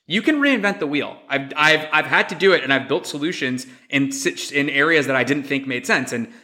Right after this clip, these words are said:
that's a lot of, like, what I do now. But I think the first thing that you wanna do is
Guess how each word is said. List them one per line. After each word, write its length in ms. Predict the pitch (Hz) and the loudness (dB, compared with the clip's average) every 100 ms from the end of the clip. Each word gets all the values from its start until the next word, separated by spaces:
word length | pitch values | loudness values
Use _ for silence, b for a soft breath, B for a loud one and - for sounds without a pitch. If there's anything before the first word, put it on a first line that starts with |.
| _ | _
that's 180 | 143 | 0
a 40 | 147 | 2
lot 240 | 131 147 | 4 4
of, 100 | 139 | 4
like, 140 | 135 131 | 0 2
what 160 | 147 | 4
I 100 | 135 | 4
do 180 | 127 208 | 2 0
now. 300 | 147 110 117 - | -2 -4 -2 2
But 260 | 139 127 - - _ _ _ - | 2 0 -10 -20 _ _ _ -2
I 80 | 151 | 0
think 140 | 202 | 2
the 80 | 165 | 2
first 260 | - 226 | 4 2
thing 120 | 226 190 | 4 0
that 100 | 156 | 0
you 100 | 156 | 0
wanna 220 | 156 139 | 2 2
do 240 | 170 180 | 2 0
is 200 | 123 - | 0 -4